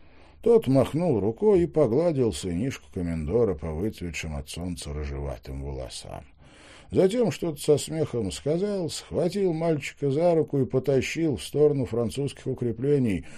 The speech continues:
Мичман улыбнулся, отец тоже,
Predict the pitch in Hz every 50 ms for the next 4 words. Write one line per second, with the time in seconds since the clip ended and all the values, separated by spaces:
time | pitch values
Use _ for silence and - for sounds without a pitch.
0 | - - - - 76 87 98 85 - - 76 76 73 71 73 67 62 71 104 139
1 | 131 - - - - - - - - - - - 71 76 73 - 87 85 73 -
2 | - - - - 71 95 113 107 95 78